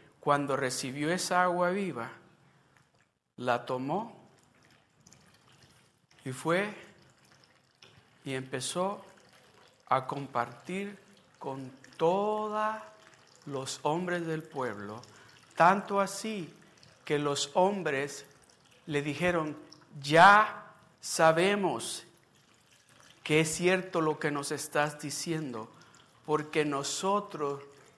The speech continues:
lo hemos escuchado hablarnos a nosotros de la manera que él te habló a ti. Sabemos lo que nos has dicho es verdad, no es mentira. Sabemos", ¿se fija lo que sucede?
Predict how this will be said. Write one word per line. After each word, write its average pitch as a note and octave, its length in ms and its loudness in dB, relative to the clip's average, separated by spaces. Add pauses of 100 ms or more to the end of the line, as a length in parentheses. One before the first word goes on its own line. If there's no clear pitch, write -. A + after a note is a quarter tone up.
(160)
lo D#3 320 4
hemos E3 400 2
escuchado D3 1000 0 (840)
hablarnos E3 880 4
a D#3+ 100 2
nosotros D#3 760 -2 (420)
de B2+ 100 -2
la C3 140 0
manera B2+ 580 -4 (560)
que B2 180 -6
él B2+ 180 -8
te B2+ 100 -6
habló A#2+ 340 -6
a A2 140 -6
ti. E2+ 240 -16 (340)
Sabemos F3 720 2
lo E3 200 -2
que D#3 120 -2
nos D#3+ 240 -2
has F3 240 4
dicho F3+ 440 -6
es C#3+ 180 -6
verdad, C#3 540 0
no C#3 220 -4
es C#3+ 200 -4
mentira. C3+ 720 -8 (460)
Sabemos", E3 840 4 (160)
¿se C3 180 -8
fija D#3 220 -6
lo E3 160 -4
que D#3+ 100 -6
sucede? D#3 560 -8